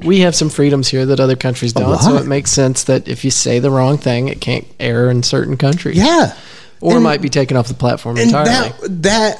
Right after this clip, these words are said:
Speaker 2: was a lot of the roots of Dudes and Beer.
Speaker 1: Mm-hmm.
Speaker 2: Um, as someone who was a student of philosophy, student of theology, um,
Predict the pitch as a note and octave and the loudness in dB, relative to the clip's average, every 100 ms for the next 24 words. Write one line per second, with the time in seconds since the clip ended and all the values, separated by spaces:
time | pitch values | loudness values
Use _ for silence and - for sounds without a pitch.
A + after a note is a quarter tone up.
0 | - F#3+ F3 F3+ F#3 E3 D#3+ - - - | -6 -2 2 4 4 4 0 -4 -10 -4
1 | D#3+ D#3 C#3 D#3 F3 D3 D3+ C3 C#3 C3+ | -2 0 2 2 2 2 2 4 4 2
2 | C#3 G#2+ B2+ A#2 A2 G#2+ G2 F2+ E2+ - | -2 0 2 2 2 0 0 -2 -6 -4
3 | A#2 A2 G#2 C3+ A#2+ A2 G#2 G2+ - - | -2 0 0 2 2 2 0 -4 -6 -2
4 | C#3+ A#2 F3+ E3 D#3 C3+ C3 C3+ B2+ A#2 | 0 2 2 4 4 4 4 4 4 4
5 | A2+ G2+ F#2+ G#2 - C#3 A#2 A#2 - G2+ | 4 2 0 -2 0 2 2 0 -2 -4
6 | G2+ A2 G#2+ G#2+ - G#2+ G2 - A#2 A2 | -2 0 0 -2 -2 -2 0 -2 0 0
7 | G#2+ - G#2+ G2 G#2+ A2 G2+ G#2 F#2+ - | -2 -2 -2 0 0 0 0 -2 -4 -8
8 | - - - - - - - - - - | -20 -20 -20 -20 -20 -20 -20 -20 -20 -6
9 | D3+ C#3+ C3+ B2 A2+ - | 0 2 4 4 2 -2